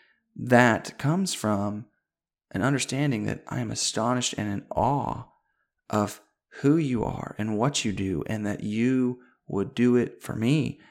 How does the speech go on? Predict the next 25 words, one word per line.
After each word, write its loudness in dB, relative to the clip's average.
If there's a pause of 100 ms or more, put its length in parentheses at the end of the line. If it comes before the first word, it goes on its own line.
(160)
and -4
for 2
your 0
people -4
and -4
for 0
the -2
corporate -2
body 4 (180)
and -6
for 0
the 0
universal 0
church. 2 (200)
And 2
then 4
you 4
would -2
call 2
us 0
up 0
to -2
be 4
with 0
you -2